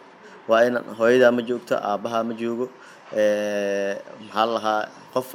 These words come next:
af Soomaali kula taqaanid ma joogo. Qof aad isfahmaysiina meeshaan jooga, isku diin tihiin, isku dhaqan tihiin. Eh, yacni haddii cibaadada xaggeeda la dhahaa aan shaki iyo dhibaato aan lagaa gelinaynin, markaad isfahmaysiina joogto. Marka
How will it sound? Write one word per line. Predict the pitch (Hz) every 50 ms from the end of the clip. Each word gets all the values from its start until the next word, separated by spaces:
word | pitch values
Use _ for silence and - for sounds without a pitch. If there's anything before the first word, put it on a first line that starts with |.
| - -
af | -
Soomaali | - - 117 117 123 127 131 127 123 123 120 - - 120 - - 110
kula | 117 123 123
taqaanid | - 120 113 113 113 110 104
ma | 113 120
joogo. | 113 117 117 120 123 139 - - - - - - - - - - - - -
Qof | 123 -
aad | 135 123 113
isfahmaysiina | - - 156 147 139 135 131 123 - 147 139 131 123
meeshaan | 123 127 123 131 127 120 107
jooga, | 117 117 117 123
isku | 120 - - 113
diin | 104 123 131 131 123
tihiin, | - 117 117 127 131 123
isku | 127 - - -
dhaqan | 120 120 - 120 117 -
tihiin. | - 113 120 127 131 127 - - - - - - - - - - -
Eh, | - 104 101 98 95 95 98 101 101 104
yacni | 110 104 101 107 107
haddii | 107 92 98 107 104 92
cibaadada | 92 107 110 113 120 123 120
xaggeeda | 117 110 104 110 123 123 120 120
la | 127
dhahaa | 123 117 117 120 120 110 113 110 110
aan | 110 107 104 - - - - - - - -
shaki | - - 135 131 - 135
iyo | 110 113 117 113
dhibaato | 113 110 107 110 110 110 - 131
aan | 120 120 117
lagaa | 117 120 117
gelinaynin, | 113 110 123 127 127 127 127 127 127 127 127 - - - - - - - - - -
markaad | - 120 123 - - 117 117
isfahmaysiina | - - - 139 135 127 123 120 120 - 135 127 120 107
joogto. | 101 101 95 - - 110
Marka | 110 113 110 117 107